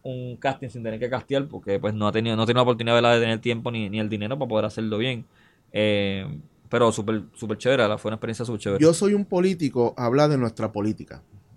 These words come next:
Speaker 2: de
Speaker 1: Ujú.
Speaker 2: Puerto Rico. ¿Tú entiendes que es una película que va a entender cualquier público que no sea boricua?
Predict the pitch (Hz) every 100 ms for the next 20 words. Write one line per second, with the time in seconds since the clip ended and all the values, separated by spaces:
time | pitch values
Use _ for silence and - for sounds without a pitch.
0 | _ 113 104 117 92 95 101 101 - 80
1 | _ _ _ - 131 135 151 170 165 165
2 | 160 - - _ _ 127 135 147 156 151
3 | 160 156 151 123 127 135 147 147 151 156
4 | 123 107 - 131 131 147 147 143 135 120
5 | 113 - 123 127 123 78